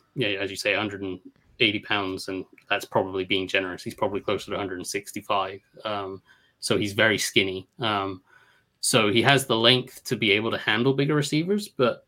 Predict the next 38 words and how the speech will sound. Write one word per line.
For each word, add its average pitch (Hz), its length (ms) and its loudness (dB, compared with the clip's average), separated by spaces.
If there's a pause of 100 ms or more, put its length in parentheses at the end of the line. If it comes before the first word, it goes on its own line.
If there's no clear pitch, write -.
(100)
a-, 117 160 -2
and 110 440 -4
kind 110 160 0
of 101 100 -4
get 113 140 2
his 113 140 -4
hands 113 260 0
in 113 80 -2
at 107 80 -6
the 104 80 -8
catch 117 280 -4
point. 131 320 -2 (160)
But 120 440 -2 (1000)
when 117 180 0
you 107 100 0
have 107 180 0
a 101 160 -2
guy 95 160 0
like 92 200 -6
A 98 100 2
J 95 160 -4
Brown 98 440 -4 (200)
at 107 100 -4
the - 80 -12
top - 200 -6
of 101 60 -8
his 95 120 -8
game, 117 320 2
it, 104 100 -6
it's - 480 -8 (220)
someone 101 380 -4
that 101 120 -8
can 92 160 -10
box 101 300 -4
out 95 260 -6 (280)
and 104 140 -6
use 98 200 -6
that, 101 180 -4